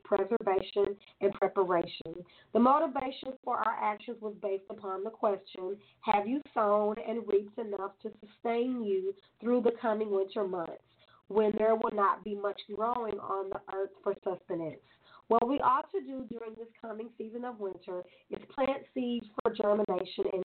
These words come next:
darkness. The rules of Capricorn are Saturn, order, discipline, perseverance, to spring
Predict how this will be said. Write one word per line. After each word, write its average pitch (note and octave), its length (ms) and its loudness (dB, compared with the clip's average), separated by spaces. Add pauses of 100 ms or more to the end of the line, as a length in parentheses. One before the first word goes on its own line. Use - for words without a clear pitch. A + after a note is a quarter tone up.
darkness. F3 440 -2 (420)
The G#3+ 80 4
rules C4 320 6
of C#4 100 -2
Capricorn G#3 880 0
are G3 180 -6 (120)
Saturn, F3+ 640 -2
order, G3 340 2
discipline, G3 580 -2
perseverance, F3 720 -8 (400)
to A3+ 140 -4
spring C#4+ 320 2